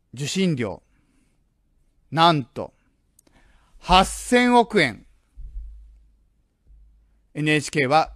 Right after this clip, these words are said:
現金で持っています。八千億円ですよ。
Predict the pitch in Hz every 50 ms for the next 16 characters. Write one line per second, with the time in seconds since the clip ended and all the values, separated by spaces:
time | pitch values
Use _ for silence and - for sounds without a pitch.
0 | - - 117 151 160 160 170 156 190 196 185 175 156 160 131 127 123 - - 123
1 | 107 92 92 104 - - - - _ _ _ _ _ _ _ _ _ _ _ _
2 | _ _ _ _ _ _ _ _ _ _ _ _ _ _ _ _ _ _ _ _
3 | _ _ _ _ _ _ _ _ _ - - 160 160 151 - - - - 240 269
4 | 294 330 277 262 302 156 123 - 104 - - -